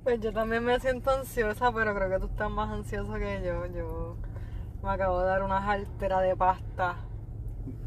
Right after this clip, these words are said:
Y yo espero que, nada, poder entrar pronto. Creo que lo más que me da ansiedad es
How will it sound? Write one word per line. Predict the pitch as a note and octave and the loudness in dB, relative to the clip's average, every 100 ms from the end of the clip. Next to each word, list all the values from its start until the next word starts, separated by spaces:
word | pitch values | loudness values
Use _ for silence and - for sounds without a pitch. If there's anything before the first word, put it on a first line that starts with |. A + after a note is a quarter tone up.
| - - - F#3 | -8 -10 -8 -6
Y | F3+ | -4
yo | F3 | -4
espero | - - F3+ F3+ F3+ | -4 -4 -2 -2 0
que, | F#3 F3+ E3+ E3 E3 | 0 0 -2 -4 -4
nada, | E3+ E3 G3+ G#3 - - - - - - - | -4 -4 -4 -4 -6 -6 -6 -6 -6 -6 -2
poder | G3+ F#3 F3+ | 2 4 2
entrar | F3 - F#3+ - | -2 -2 -2 -2
pronto. | F3 E3+ - G3+ G3 - - | -4 -4 -4 -6 -6 -8 -2
Creo | F#3 F3 | 0 2
que | F#3+ | 2
lo | G3+ | 2
más | G3 G#3 | 0 0
que | A3+ | -2
me | G3+ F#3+ | 0 2
da | F#3 | 2
ansiedad | F#3+ - F#3 F3 E3+ | 0 -2 0 0 -2
es | F3 F3 E3+ | -2 -2 -4